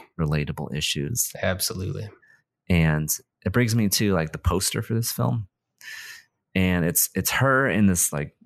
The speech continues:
Speaker 1: white dress that's, like, very overflowing, and, like, she's, like, um, you know, kneeled over.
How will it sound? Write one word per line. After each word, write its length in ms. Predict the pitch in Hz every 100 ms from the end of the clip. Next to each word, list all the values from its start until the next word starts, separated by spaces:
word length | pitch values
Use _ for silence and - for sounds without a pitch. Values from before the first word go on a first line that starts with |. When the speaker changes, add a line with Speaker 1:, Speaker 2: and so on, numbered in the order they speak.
| - _ _
Speaker 1:
white 300 | 101 113 147
dress 580 | - 110 95 95 - - _ -
that's, 200 | 85 -
like, 100 | 78
very 240 | 98 117
overflowing, 540 | 113 107 98 101 90 85
and, 120 | 82
like, 200 | 82 78
she's, 260 | - 87 87
like, 340 | 80 78 - _ _ -
um, 720 | 85 78 73 71 73 - 98 - _ _ _ _ _ _ - - 269 -
you 100 | -
know, 180 | 69 57 -
kneeled 480 | - 123 107 101 98
over. 500 | 92 95 107 107 110